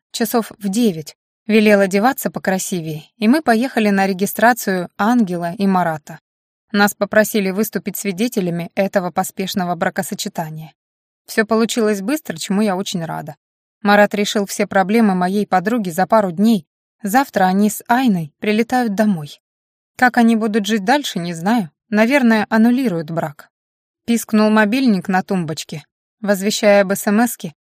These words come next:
Я ждала ее с нетерпением. "В шестнадцать ноль ноль жду у твоего подъезда. Короткая юбка, пиджак, блузка на пуговицах, чулки и туфли".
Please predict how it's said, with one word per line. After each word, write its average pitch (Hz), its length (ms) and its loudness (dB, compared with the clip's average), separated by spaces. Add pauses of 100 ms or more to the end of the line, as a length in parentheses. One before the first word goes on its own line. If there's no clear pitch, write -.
(180)
Я 240 140 2
ждала 233 360 2
ее 185 200 0
с - 80 -8
нетерпением. 156 880 -4 (720)
"В - 80 -14
шестнадцать 208 640 -2
ноль 180 180 0
ноль 226 300 0 (240)
жду 185 340 -2
у 254 60 -4
твоего 180 340 -2
подъезда. 156 600 -6 (260)
Короткая 190 560 0
юбка, 170 400 -6
пиджак, 175 560 -4 (320)
блузка 202 480 0
на 175 120 2
пуговицах, 156 760 -8
чулки 208 480 -2
и - 20 -8
туфли". 156 460 -10